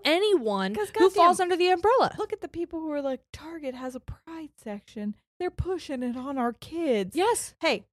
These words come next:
Speaker 2: again, I read the Bible as a sixth <laughs> grader.
Speaker 1: <laughs>
Speaker 2: Like,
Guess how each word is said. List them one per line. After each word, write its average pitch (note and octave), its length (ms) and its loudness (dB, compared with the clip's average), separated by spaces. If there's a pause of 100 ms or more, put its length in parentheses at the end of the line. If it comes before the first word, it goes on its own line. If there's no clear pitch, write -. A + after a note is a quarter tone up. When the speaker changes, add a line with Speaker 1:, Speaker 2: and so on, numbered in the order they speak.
Speaker 2:
again, A#3 260 -2 (180)
I C4 100 2
read F4+ 200 4
the F#4+ 80 4
Bible C#4+ 640 6
as A#3 160 6
a A3 100 4
sixth - 520 4
<laughs> - 60 -4
grader. C#4+ 540 8
Speaker 1:
<laughs> C#4 220 4
Speaker 2:
Like, - 320 4